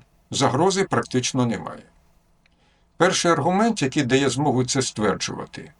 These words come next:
це величезна довжина напірного фронту гідровузла, яка сягає сорок два і три десятих кілометри. З цієї довжини лише триста метрів припадає на будівлю гес.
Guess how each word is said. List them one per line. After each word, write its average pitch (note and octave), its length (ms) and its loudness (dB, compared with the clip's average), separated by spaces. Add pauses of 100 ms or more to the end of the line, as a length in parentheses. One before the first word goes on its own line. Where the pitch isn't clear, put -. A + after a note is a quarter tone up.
(380)
це D3 140 2
величезна D3 720 0
довжина C#3+ 500 0
напірного C3 720 0
фронту B2 480 0
гідровузла, A#2 800 0 (520)
яка B2 300 2
сягає C#3+ 520 2
сорок B2+ 400 2
два B2+ 240 2 (120)
і C3 80 -2
три C3 200 -2
десятих A#2 500 -2
кілометри. F#2+ 600 -6 (1200)
З - 140 -8
цієї E3 420 0
довжини D3+ 500 0
лише C#3+ 340 0
триста C#3+ 480 -2
метрів D3 480 0
припадає B2+ 560 0
на C3 120 2
будівлю A#2 560 0
гес. - 440 -10